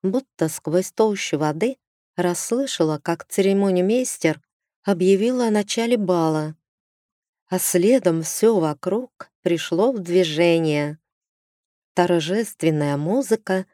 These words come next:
сменилась иной мелодией, приглашая всех к танцу.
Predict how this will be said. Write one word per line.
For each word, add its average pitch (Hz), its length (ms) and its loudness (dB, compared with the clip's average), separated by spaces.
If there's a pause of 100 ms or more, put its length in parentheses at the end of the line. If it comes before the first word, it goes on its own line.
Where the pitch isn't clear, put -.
(160)
сменилась 240 720 0
иной 180 400 4
мелодией, 165 760 2
приглашая 165 880 -2
всех 160 420 0
к - 160 -18
танцу. 147 720 -6